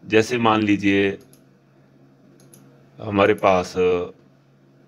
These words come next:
टोटल जो थ्री फिफ्टी नाइन हमारे पास रुपए हैं, सबसे पहले इनको थ्री फिफ्टी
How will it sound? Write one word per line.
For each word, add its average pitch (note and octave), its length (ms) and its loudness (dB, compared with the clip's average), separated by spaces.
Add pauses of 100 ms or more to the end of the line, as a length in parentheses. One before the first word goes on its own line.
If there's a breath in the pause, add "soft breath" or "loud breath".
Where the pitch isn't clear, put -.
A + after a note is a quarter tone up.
(760)
टोटल A#2 360 2
जो A2+ 480 0 (2250)
थ्री C#3 340 4
फिफ्टी A#2 600 -6
नाइन G#2+ 440 -2
हमारे F#2 300 -4
पास F2+ 260 -2
रुपए F2 240 -6
हैं, D2+ 280 -10 (400 loud breath)
सबसे A2+ 280 2
पहले A#2+ 340 2
इनको G2+ 400 -2 (160)
थ्री A2+ 480 -6 (920)
फिफ्टी A2+ 640 -2